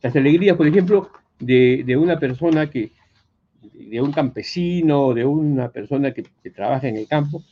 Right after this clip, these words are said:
o una persona, un técnico, es que sus hijos sean profesionales o, o se desarrollen, ¿no?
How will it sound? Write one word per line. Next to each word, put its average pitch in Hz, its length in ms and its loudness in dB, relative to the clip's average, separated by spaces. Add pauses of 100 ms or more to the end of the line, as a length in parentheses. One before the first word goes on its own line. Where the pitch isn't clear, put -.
(320)
o 135 160 4
una 190 240 6
persona, 156 640 2 (100)
un 160 160 2
técnico, 170 460 4 (100)
es 156 100 -4
que 151 120 -2
sus 135 160 -4
hijos 180 240 -4
sean 190 140 -4
profesionales 147 880 -6
o, 127 60 -8
o - 280 -16
se - 60 -16
desarrollen, 123 480 -6
¿no? 208 100 -12